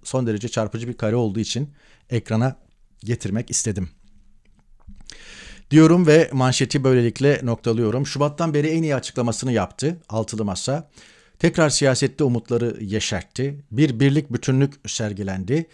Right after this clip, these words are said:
E, beklenen mesajlar vurgulu bir şekilde, e, ortaya kondu. "Biz sorunları, dertleri biliyoruz." de, e, dedi liderler. Alt alta da o sorunları, belli başlı olanları sıraladılar. "Her şeyin farkındayız." dediler.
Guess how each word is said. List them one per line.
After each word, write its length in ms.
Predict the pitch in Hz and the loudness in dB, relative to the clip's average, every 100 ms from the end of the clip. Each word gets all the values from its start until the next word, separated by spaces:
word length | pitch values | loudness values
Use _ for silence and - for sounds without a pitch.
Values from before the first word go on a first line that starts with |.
| - - - _ - | -20 -20 -20 _ -4
E, 280 | 117 104 | -2 2
beklenen 640 | 131 147 156 147 139 180 202 - 131 113 110 | 4 4 4 6 4 2 -6 -12 -8 -4 -2
mesajlar 600 | 117 120 135 113 104 135 | 0 2 2 2 2 0
vurgulu 560 | 131 101 117 147 160 160 | 0 0 4 6 6 6
bir 80 | 131 | 4
şekilde, 640 | - 110 104 101 110 156 - 110 | 2 -2 -4 -4 -4 -4 -8 -6
e, 200 | 104 104 | -6 -2
ortaya 420 | 127 117 123 110 | -2 -2 0 -2
kondu. 520 | 110 104 95 110 165 - _ _ _ _ | 0 -4 -2 -2 -4 -6 _ _ _ _
"Biz 480 | 123 170 156 - - _ | 2 4 4 -2 -8 _
sorunları, 640 | - - 139 131 127 120 127 | -4 2 4 4 2 2 4
dertleri 580 | 123 - 120 113 127 107 | 2 2 -2 2 2 2
biliyoruz." 480 | 113 131 117 101 | 4 4 4 0
de, 180 | 104 101 - | -4 -8 -8
e, 60 | 117 107 107 107 101 | -8 -6 -6 -8 -2
dedi 240 | 120 117 | -2 0
liderler. 640 | 107 110 107 98 110 143 - _ _ - | -2 -2 -2 -2 -2 -4 -6 _ _ 2
Alt 260 | 139 143 | 4 4
alta 240 | 139 131 127 | 2 2 -2
da 40 | |
o 60 | 120 | -4
sorunları, 560 | - 117 117 110 120 | -4 -4 0 0 0
belli 220 | 110 117 127 | 0 0 0
başlı 280 | 110 - | -2 -2
olanları 480 | 107 104 104 104 110 - _ _ | -2 -2 -2 -2 -4 -6 _ _
sıraladılar. 840 | - 131 123 113 107 95 143 - _ _ - | -4 0 2 0 -2 -4 -4 -8 _ _ 2
"Her 140 | 170 | 2
şeyin 240 | - 139 | 2 -2
farkındayız." 580 | 117 117 110 107 107 95 | 0 -2 -2 -2 -2 -2
dediler. 440 | 98 92 123 151 | -6 -4 -2 -2